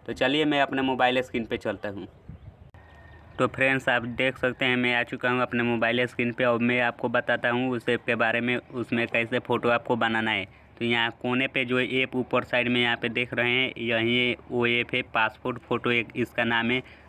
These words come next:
तो इसको आपको डाउनलोड कर लेना है, वो मैं आपको बाद में बता दूंगा कैसे डाउनलोड करना है। तो इस पर मैं क्लिक करके इसको ओपन करता हूँ। ओपन होने के बाद यहाँ पे कैमरा, गैलरी,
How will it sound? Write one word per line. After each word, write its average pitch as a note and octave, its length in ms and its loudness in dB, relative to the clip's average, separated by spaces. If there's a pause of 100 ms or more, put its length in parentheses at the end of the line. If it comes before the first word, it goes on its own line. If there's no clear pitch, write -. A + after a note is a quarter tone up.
तो A#2+ 60 0
इसको A#2 260 -2
आपको A#2+ 260 2
डाउनलोड A#2+ 400 0
कर B2 140 2
लेना B2 220 0
है, B2+ 100 0
वो B2 100 -2
मैं B2 180 0
आपको A#2 280 -2
बाद A#2 280 -2
में A#2+ 160 -6
बता A2+ 240 0
दूंगा A#2+ 240 0
कैसे A#2 300 -2
डाउनलोड A2 320 0
करना G#2 200 -2
है। G#2 80 -2
तो A2 120 -4
इस A2 120 -2
पर A#2+ 120 0
मैं A#2 160 0
क्लिक A#2+ 300 0
करके B2 260 0
इसको A#2 260 -2
ओपन B2 240 0
करता A#2 280 0
हूँ। B2 180 -2 (2250)
ओपन C#3 280 2
होने C3 200 2
के B2+ 80 2
बाद B2+ 220 0
यहाँ B2 240 2
पे B2+ 220 -4
कैमरा, B2+ 600 -2
गैलरी, A#2+ 680 -2